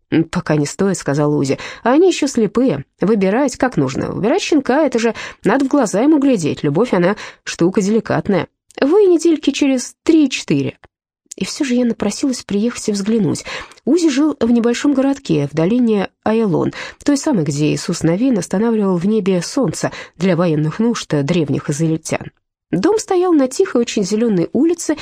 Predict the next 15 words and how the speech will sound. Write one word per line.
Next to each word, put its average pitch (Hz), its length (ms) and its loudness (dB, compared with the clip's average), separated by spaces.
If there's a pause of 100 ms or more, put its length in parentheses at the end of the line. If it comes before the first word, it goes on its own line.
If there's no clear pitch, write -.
(280)
и - 80 2
весь 302 180 2
двор 262 280 2
был 226 160 4
укрыт 277 320 0
какими-то 220 640 0
лианами, 233 760 2
виноградом, 202 720 2
кронами 165 400 2
пальм 262 380 0 (340)
и 175 80 2
австралийских 175 760 -2
кленов, 233 540 2
так 208 140 -2
что 170 220 -2